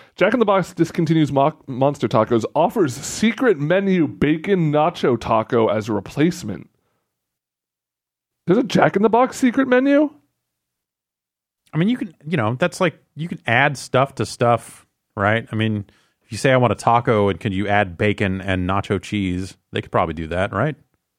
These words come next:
Speaker 1: Entrees, bacon, bacon cheeseburger, ciabatta bacon cheeseburger, loaded grilled breakfast sandwich.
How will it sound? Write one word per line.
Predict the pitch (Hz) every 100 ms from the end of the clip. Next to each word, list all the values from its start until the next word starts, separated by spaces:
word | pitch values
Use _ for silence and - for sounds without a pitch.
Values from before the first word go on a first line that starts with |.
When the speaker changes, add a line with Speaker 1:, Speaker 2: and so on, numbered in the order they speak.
| _ _ -
Speaker 1:
Entrees, | 143 131 117 104 -
bacon, | 123 - 120
bacon | 113 110 101
cheeseburger, | 101 156 151 151 143 139 143 143
ciabatta | 131 131 127 135 131
bacon | 127 127 123
cheeseburger, | 139 127 120 123 113 117 117
loaded | 120 127 123
grilled | 120 123 120 110
breakfast | 120 131 131 -
sandwich. | 120 120 120 120 - -